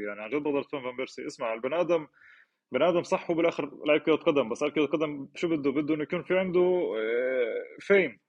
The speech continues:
بده إنه عن جد يكون و-، عملت هذا الإشي. فان بيرسي لما شاف إنه أرسنال مش عم بتقدم، لما شاف إنه أرسنال بعدها موجودة بنفس المحل فيها ثمان سنين، شاف إنه ضل له، ما ضلوش كثير من مشواره الكروي،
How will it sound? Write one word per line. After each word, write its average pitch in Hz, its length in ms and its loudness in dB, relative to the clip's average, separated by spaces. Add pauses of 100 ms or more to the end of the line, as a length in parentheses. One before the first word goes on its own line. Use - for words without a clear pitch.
بده 151 220 0
إنه 165 140 0
عن 160 60 4
جد 180 160 2
يكون 180 220 2
و-، 180 120 4 (460)
عملت 175 260 2
هذا 143 100 4
الإشي. 139 320 -4 (500)
فان 131 120 0
بيرسي 208 260 4
لما 190 120 2
شاف 202 200 0
إنه 190 100 0
أرسنال 180 240 -4
مش 147 100 -10
عم 147 100 -4
بتقدم، 135 480 0 (300)
لما 110 100 -8
شاف 156 160 -4
إنه 170 100 -4
أرسنال 160 280 -2
بعدها 147 360 6
موجودة 139 500 2
بنفس 151 220 -6
المحل 151 340 0
فيها 139 380 0
ثمان 160 320 -2
سنين، 127 380 -8 (600)
شاف 208 220 4
إنه 208 100 2
ضل 190 120 4
له، 196 360 6
ما 160 100 0
ضلوش 175 300 4
كثير 175 200 -2
من 175 100 -8
مشواره 165 340 -2
الكروي، 151 360 -2